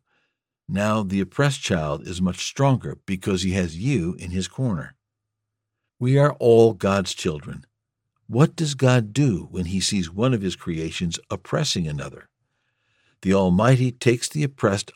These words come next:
under his care, and in this way the oppressor strengthens their enemy. Had the oppressor been smart,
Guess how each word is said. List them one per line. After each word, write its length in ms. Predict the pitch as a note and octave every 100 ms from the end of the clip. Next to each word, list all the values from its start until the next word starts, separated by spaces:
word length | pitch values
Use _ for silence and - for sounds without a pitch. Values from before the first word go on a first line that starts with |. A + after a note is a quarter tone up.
| _
under 360 | F#2+ F#2+ F#2+ F#2+
his 180 | G2+
care, 400 | - - E2+ C2 - - _
and 160 | F2
in 300 | - F#2+ E2
this 280 | F2+ D3 -
way 360 | F2+ D2+ C#2+ C2 -
the 100 | F2+
oppressor 540 | D#2+ - A#2 - D#2+
strengthens 720 | - - A#2 F#2+ - E2 D2+
their 200 | F2 F2
enemy. 400 | F2 D2 - - _ _ _ _ _ _ _ _ _ _ _ -
Had 180 | G#2+
the 100 | G2+
oppressor 460 | F#2 - C3+ C3+ G2
been 200 | F2 E2
smart, 560 | - C3 E3+ F2 -